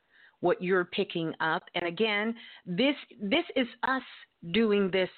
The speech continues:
for us. Um, this is not, um, an official case that we're working on at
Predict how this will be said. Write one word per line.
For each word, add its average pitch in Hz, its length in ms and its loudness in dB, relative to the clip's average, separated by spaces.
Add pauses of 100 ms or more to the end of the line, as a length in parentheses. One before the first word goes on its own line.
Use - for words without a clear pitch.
(120)
for - 200 -2
us. 139 200 -2 (580)
Um, 143 480 -2
this 170 400 -2
is 180 180 0
not, 170 560 2 (140)
um, 160 420 0 (120)
an 170 100 2
official 185 600 0
case 160 280 -2 (100)
that - 160 -8
we're 170 220 0
working 156 420 0
on 147 380 0 (480)
at 170 140 0